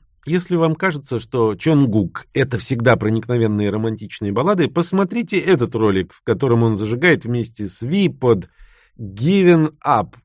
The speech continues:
Linkin Park". Под восторженными взглядами Чимина и Джей Хоп он играет на воображаемой гитаре и делает вид, что поёт песню, включая нецензурную лексику, как заправский рок-гитарист из нью-метал-группы, свободно владеющий английским.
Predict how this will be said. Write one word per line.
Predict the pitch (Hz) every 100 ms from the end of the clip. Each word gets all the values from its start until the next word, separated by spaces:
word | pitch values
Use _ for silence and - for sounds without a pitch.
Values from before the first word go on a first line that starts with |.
| _ -
Linkin | 139 143 113 101 101 98 98 _ -
Park". | 98 76 - _ _ _ _
Под | 107 98
восторженными | 98 113 - 131 113 123 117 113
взглядами | 87 107 123 120 113
Чимина | 113 110 113 139 117 104 -
и | 101
Джей | 92 127 107
Хоп | - - 190 -
он | 151 135 135
играет | 113 156 131 123
на | 113 101
воображаемой | 101 95 101 95 104 98
гитаре | 87 87 - 143 165
и | 98
делает | 90 80 80 -
вид, | 131 -
что | - 113
поёт | 135 147 -
песню, | 214 170 - - _ _ _ _
включая | - 226 - 117 87
нецензурную | 107 123 147 135 95 110 110
лексику, | 160 123 - - 92 - - -
как | 120
заправский | 101 123 120 117 120 113
рок-гитарист | 113 113 95 92 107 107 95 - -
из | 107 95
нью-метал-группы, | 107 113 117 110 104 107 113 180 170 143 110 92
свободно | 110 139 190 139 120
владеющий | 107 90 95 85 - 87
английским. | 87 82 85 - -